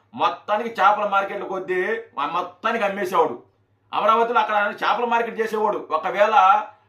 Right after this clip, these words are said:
వైసీపీ కానీ వచ్చుంటే ఆంధ్రప్రదేశ్ జనాల అదృష్టం, మన అదృష్టం వల్ల ఆ పొట్టిరెడ్డి సైకో వ్యక్తి ఓడిపోయాడు. ఒకవేళ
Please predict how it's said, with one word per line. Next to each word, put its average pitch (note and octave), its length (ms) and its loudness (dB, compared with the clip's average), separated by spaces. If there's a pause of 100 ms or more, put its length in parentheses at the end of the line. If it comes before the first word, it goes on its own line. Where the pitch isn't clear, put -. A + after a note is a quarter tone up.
(100)
వైసీపీ G#3+ 480 -4
కానీ A3+ 160 -2
వచ్చుంటే F#3 680 -8 (800)
ఆంధ్రప్రదేశ్ G3+ 840 0 (300)
జనాల G#3 500 4 (260)
అదృష్టం, G#3 720 -4
మన F3 160 0
అదృష్టం F#3 720 -2
వల్ల E3+ 520 2 (600)
ఆ G3 320 6 (260)
పొట్టిరెడ్డి G#3+ 680 0 (320)
సైకో G3 320 -2
వ్యక్తి F3+ 720 -4 (340)
ఓడిపోయాడు. G3 600 -2 (720)
ఒకవేళ F#3 500 0